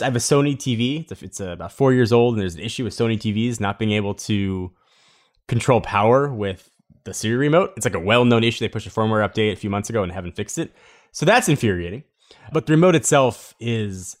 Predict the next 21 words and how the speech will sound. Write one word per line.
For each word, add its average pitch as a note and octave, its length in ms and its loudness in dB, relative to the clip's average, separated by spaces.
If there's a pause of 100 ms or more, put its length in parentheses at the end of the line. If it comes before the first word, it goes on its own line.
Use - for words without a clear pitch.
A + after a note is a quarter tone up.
(520)
amazing. C#3 720 2
It, F2+ 160 -8
it's - 140 -16
ergonomic. A#2+ 600 0
It F#2 120 -10
works. C#3 680 -2 (420)
It's A2 180 -4
Apple C3 300 2
clearly D3+ 440 2
listening. D#3 480 0 (680)
Apple A#2 300 0
adding A2+ 260 -2
more D3 160 -2
buttons. G#2 640 -4
You've G2+ 120 -14
got G2+ 340 -6
mute C3 400 0
buttons. F#2+ 340 -10
There's G2+ 140 -14 (160)
volume F3+ 520 4
buttons. F2+ 600 -12